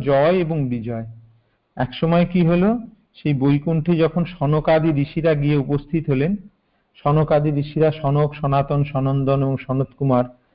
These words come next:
তারা চারজনে গেছেন। চারটে ছোট্ট ছোট্ট পাঁচ বছরের শিশুর আকৃতি তাদের। হ্যাঁ, যদিও তারা, উম, মানে, মহাভাগবত,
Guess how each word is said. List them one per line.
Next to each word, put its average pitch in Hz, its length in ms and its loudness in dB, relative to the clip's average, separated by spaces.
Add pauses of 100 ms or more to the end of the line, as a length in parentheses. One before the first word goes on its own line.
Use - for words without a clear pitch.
(240)
তারা 147 180 4
চারজনে 143 580 2
গেছেন। 139 400 -2
চারটে 156 340 -2
ছোট্ট 175 380 -6
ছোট্ট 190 260 0
পাঁচ 139 200 2
বছরের 139 340 0
শিশুর 135 420 -4
আকৃতি 113 400 -4
তাদের। 113 260 -4 (760)
হ্যাঁ, 143 320 0 (240)
যদিও 139 260 4
তারা, 185 520 0 (400)
উম, 131 400 -6
মানে, 123 420 0 (1600)
মহাভাগবত, 160 1300 2